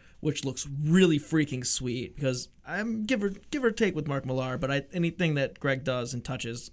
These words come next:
is great. Scott is writing All-Star Batman, which is really cool because he was kinda, like, just, like, shopping this idea of,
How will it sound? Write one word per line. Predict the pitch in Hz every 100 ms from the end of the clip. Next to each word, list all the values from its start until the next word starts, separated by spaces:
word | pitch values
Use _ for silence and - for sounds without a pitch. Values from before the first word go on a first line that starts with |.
| -
is | 131
great. | - 110 104 - - - - - - -
Scott | - - 214 226
is | 185
writing | 165 170 165 156 151 147 _ -
All-Star | 143 147 - 143 131
Batman, | 127 127 123 107 - - - - -
which | 156 151
is | 143 135
really | 151 208 208
cool | - 156 143
because | 139 147 127
he | 139
was | 135
kinda, | - 151 160 147
like, | 131 -
just, | 127 -
like, | 127 -
shopping | - - 139 143 143
this | 135 -
idea | 120 120 131 131 127
of, | - 120 120 113